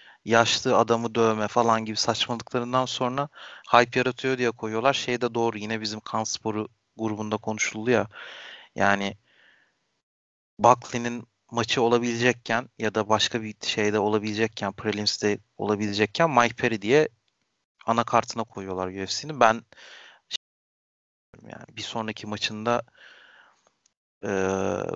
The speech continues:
prelims'de kalabileceğini düşünüyorum. Ya da prelims belki main event'ine dönüşür eder de anakarda çıkamayabilir yani bundan sonrası için diye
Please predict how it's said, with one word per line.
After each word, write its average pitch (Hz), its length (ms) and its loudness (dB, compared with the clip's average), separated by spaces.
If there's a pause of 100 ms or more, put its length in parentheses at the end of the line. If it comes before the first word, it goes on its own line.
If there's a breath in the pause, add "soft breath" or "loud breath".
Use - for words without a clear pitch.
(320)
prelims'de 113 480 4
kalabileceğini 107 680 0
düşünüyorum. 101 440 -2
Ya 95 140 -2
da 98 60 -2
prelims 104 500 0
belki 107 300 2
main 107 200 -2
event'ine 107 460 -2
dönüşür 107 360 -2
eder 165 280 4
de 220 160 2 (120)
anakarda 123 640 4 (320)
çıkamayabilir 117 720 -2
yani 95 340 0
bundan 101 280 -4
sonrası 101 480 -6
için 101 300 -6
diye 127 240 4